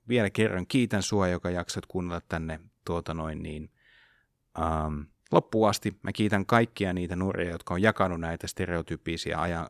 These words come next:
ajatuksiaan tässä syksyn aikana. Ja anteeksi teille, joilla, joita on kuunnellut ohi, ohi korvin tai ohimennen siitä vähän niin kuin jutustelua. Ei ole tarkoitus salakuunnella missään vaiheessa, mutta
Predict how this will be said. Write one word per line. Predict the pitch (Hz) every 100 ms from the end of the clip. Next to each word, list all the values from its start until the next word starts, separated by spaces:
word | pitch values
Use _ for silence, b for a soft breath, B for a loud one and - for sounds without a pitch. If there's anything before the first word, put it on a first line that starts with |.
| 73 64 92
ajatuksiaan | 90 85 - - 87 78 80 80 B B B B
tässä | - 92 95
syksyn | 104 - 92 87
aikana. | 98 95 - 87 85 80 b b 87
Ja | 85 82 -
anteeksi | 92 90 85 - 85
teille, | - 90 85
joilla, | 85 82 82
joita | 82 82 78 76
on | 78
kuunnellut | - 85 80 85
ohi, | - 85 78 -
ohi | - 92 80
korvin | 98 92 85 80 - _ -
tai | 87 78
ohimennen | - 101 85 80 80 82 78
siitä | 82 80 80
vähän | 82 78
niin | 78 -
kuin | - - _ - - -
jutustelua. | 185 165 - - 156 - - _ _ B B B B B B
Ei | 85
ole | 80
tarkoitus | - 85 - -
salakuunnella | 82 82 - - - -
missään | - - 78
vaiheessa, | 73 - -
mutta | - - -